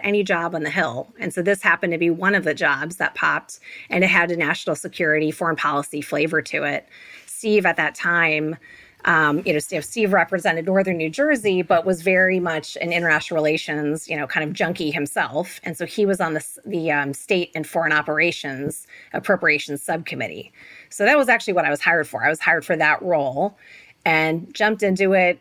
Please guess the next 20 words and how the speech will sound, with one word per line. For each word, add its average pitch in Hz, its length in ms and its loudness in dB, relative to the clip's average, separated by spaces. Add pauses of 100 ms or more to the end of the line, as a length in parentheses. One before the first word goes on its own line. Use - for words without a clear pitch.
absolutely 170 460 0
loved 170 320 0
it, 147 320 0
and 180 120 -2
then 180 140 0
got 175 200 0
to 180 100 -6
be 208 280 0
there. 175 300 4
And 170 160 2
I - 20 -8
think 320 260 -4
in 233 80 2
about 175 460 -2
two-ish, 208 920 0 (420)
two 349 160 0
or 269 80 6
three 220 460 2
years' 180 300 0
time, 156 540 -2